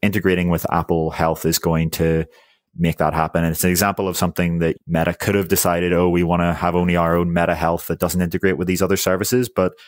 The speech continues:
it's an example of practical product thinking where people are using Apple Health.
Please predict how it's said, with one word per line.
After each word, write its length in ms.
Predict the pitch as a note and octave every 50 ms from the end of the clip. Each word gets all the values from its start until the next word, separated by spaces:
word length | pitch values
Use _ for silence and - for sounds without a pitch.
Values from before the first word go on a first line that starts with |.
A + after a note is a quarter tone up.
| - - _ _
it's 140 | - F#2+ -
an 60 | A2+
example 320 | G2+ G2+ G#2+ G#2 G2+ G2+ G2
of 100 | F2 -
practical 400 | - F2+ F2 D#2+ - F2+ E2 F2
product 320 | - - E2+ E2 E2+ E2 -
thinking 360 | - E2+ E2 - E2 D#2+ D#2+
where 260 | D#2+ D#2+ D#2+ D#2+ D#2 - _ _ _ _ -
people 320 | - A2+ A2+ - G2 F#2+
are 200 | - G2 G2 F#2+
using 440 | F#2 E2+ E2+ F#2 F#2 F2+ F#2 F2 E2+
Apple 300 | E2+ E2 - - D#2+ E2
Health. 420 | E2 E2 E2 F2 E2 - - -